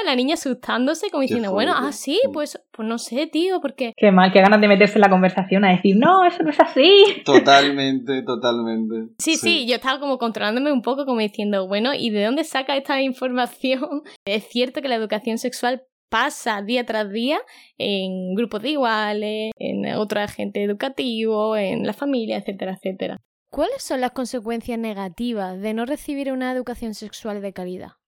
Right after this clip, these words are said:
Speaker 3: Pues, bueno, las primeras que se nos podrían venir a la cabeza son la, las típicas, pero no por ello menos, menos importantes, infecciones de transmisión sexual, embarazos no deseados, ¿no? A través de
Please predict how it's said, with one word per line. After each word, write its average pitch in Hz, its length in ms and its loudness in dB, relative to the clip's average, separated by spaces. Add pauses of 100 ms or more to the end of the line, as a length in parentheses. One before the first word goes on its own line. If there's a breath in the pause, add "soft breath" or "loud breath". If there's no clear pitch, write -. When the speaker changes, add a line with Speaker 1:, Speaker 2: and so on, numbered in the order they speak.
(100)
Speaker 3:
Pues, 180 920 4
bueno, 196 340 6
las 185 120 4
primeras 202 320 4
que 208 80 4
se 208 100 4
nos 196 420 8
podrían 190 260 8
venir 185 200 6
a 185 40 6
la 180 100 6
cabeza 190 380 6
son 185 400 4
la, 170 260 2
las 170 140 -2
típicas, 208 500 2
pero 185 220 6
no 175 140 6
por 175 140 4
ello 175 340 4
menos, 175 340 2
menos 180 240 2
importantes, 175 580 2
infecciones 185 460 2
de 180 80 4
transmisión 170 400 0
sexual, 196 640 2
embarazos 180 340 0
no 180 100 6
deseados, 185 520 6
¿no? 190 100 6
A 226 60 8
través 185 240 6
de - 280 2